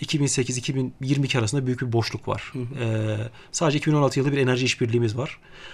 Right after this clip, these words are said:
Speaker 1: Anlaşmamız var. İki bin yirmi ikide Cumhurbaş-, İsrail Cumhurbaşkanı ziyaretiyle biraz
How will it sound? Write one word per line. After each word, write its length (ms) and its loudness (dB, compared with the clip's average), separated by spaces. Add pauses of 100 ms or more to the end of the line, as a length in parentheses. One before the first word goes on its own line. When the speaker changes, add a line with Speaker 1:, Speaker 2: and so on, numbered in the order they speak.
(140)
Speaker 1:
Anlaşmamız 540 2
var. 220 -4
İki 200 0
bin 60 6
yirmi 200 6
ikide 240 0
Cumhurbaş-, 340 2
İsrail 300 2
Cumhurbaşkanı 440 2
ziyaretiyle 560 4
biraz 360 -2